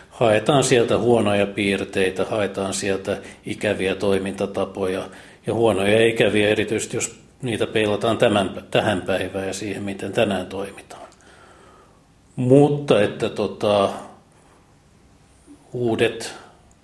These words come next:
syklit, uudet ajanjaksot, jotka tulee eteen, niin uskon, että siinä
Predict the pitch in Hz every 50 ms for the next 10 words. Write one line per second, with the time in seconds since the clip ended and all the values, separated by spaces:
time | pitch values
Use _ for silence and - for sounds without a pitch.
0 | _ - - - - 127 - 120 - 123 117 113 - 131 120 113 110 110 107 110
1 | - - - - - - - - - - 120 113 110 107 107 104 104 101 - -
2 | - 110 - 120 107 - - 113 - 120 110 107 107 110 110 110 110 - 120 107
3 | 104 101 104 104 101 98 95 - - - 135 135 135 135 - 131 - 139 123 113
4 | 113 110